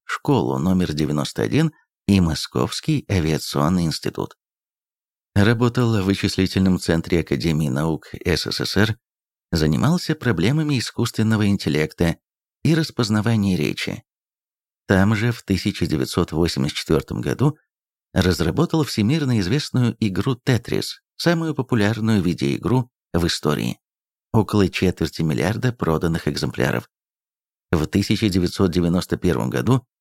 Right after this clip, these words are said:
переехал в Соединённые Штаты Америки. В октябре тысяча девятьсот девяносто шестого года поступил на работу в компанию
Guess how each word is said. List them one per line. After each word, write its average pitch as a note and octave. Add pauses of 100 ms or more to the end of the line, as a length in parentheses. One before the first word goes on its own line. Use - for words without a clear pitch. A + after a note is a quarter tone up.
(240)
переехал F#2+
в -
Соединённые F#2+
Штаты -
Америки. G#1+ (800)
В D2+
октябре C3
тысяча D3
девятьсот A#2
девяносто G#2
шестого F2
года G2
поступил -
на F2+
работу G#2+
в -
компанию G#2